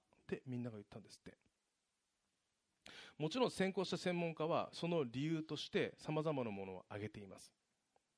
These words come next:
ね、それは歴史への影響を挙げてるんですけれども、この印刷技術は、まあ、印刷技術そのものに関しては、まあ、起源は中国とか朝鮮の方が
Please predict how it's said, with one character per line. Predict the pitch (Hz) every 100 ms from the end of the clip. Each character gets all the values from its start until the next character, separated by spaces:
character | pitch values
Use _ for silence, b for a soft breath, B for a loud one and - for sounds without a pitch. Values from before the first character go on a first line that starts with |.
| _ _ _ -
ね、 | 113 110 B B
そ | -
れ | 139
は | 135 110
歴 | 120 -
史 | - - -
へ | 180
の | 131 -
影 | 120 131
響 | - - - - _ _
を | 135 127
挙 | 110
げ | 113
て | 117
る | 107
ん |
で | 95
す | -
け |
れ | 98
ど | 135
も、 | 165 110 - _ _ _ B B -
こ | 156
の | 143 -
印 | 190
刷 | 254 277
技 | 226 262
術 | 254 - 107
は、 | 101 98 - _
ま | 156 113
あ、 | 127 -
印 | 220
刷 | 220 240 175
技 | 135 190
術 | 220 -
そ | - 196
の | 220
も | 233 254
の | 269 147 -
に | 135
関 | - 147
し | 123
て | -
は、 | 135 117 - B B B -
ま |
あ、 | 165
起 | 220
源 | 247 202
は | 143
中 | - 214 220
国 | 139
と | - 110
か | 104 -
朝 | - 233
鮮 | - 214
の | 131
方 | 110
が | 95